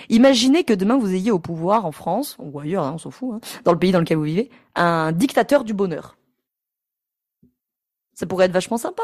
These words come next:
tu vois, le mec, il te dit, « Moi, je, je suis pour que tout le monde soit heureux. » Et tu perds ta liberté, parce que toi et moi, on n'a sûrement pas la même manière d'être heureuse.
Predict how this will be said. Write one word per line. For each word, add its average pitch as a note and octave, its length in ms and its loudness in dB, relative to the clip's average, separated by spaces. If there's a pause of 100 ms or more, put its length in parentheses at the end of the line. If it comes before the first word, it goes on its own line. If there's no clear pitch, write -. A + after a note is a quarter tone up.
(120)
tu - 80 -14
vois, A#3 120 6
le F#3 100 -2
mec, A#3 240 -6
il F3 40 -12
te F3 100 -14
dit, « G3 280 -2 (500)
Moi, C#4+ 220 4
je, F#3+ 580 -2
je E3+ 120 -12
suis - 180 -8
pour - 180 -8
que G#3 80 -2
tout G#3 140 -4
le B3 60 4
monde D#4 100 2
soit B3 240 0
heureux. » A3 420 -4 (1700)
Et G3 80 -10
tu - 100 -20
perds F4 220 -8
ta A3 80 -6
liberté, F3 500 -12 (140)
parce E3+ 100 -10
que E3 580 -2
toi E3 120 -2
et E3+ 40 0
moi, A#3 120 2
on - 20 -2
n'a F#3+ 80 -2
sûrement F#3 260 -6
pas B3 120 2
la B3 80 0
même G3+ 160 -4
manière A3 420 -4 (140)
d'être G#3 240 -8
heureuse. F3 280 -6